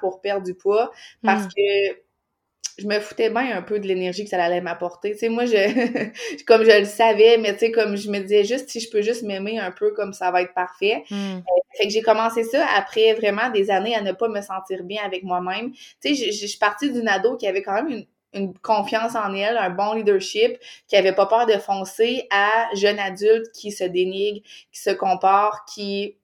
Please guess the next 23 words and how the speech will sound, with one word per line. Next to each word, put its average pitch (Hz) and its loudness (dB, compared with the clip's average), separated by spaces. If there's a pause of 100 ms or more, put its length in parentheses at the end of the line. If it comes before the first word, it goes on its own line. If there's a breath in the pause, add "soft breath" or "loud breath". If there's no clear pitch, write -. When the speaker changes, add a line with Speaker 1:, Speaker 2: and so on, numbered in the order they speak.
Speaker 1:
tu 247 -2
sais, 240 2
moi, 226 2
je 233 -6
me 202 -2
disais, 208 4
tu - -20 (440 soft breath)
sais, 220 -2
mettons, 214 0
quand 214 -2
que 202 -4
je 196 -10
travaillais 190 2
à 196 6
l'école 208 2
comme 196 -4
éducatrice 190 -6
spécialisée, 185 -2
je 226 -8
me 185 -6
disais, « 196 -4
Ben, 185 -4
euh, 156 -6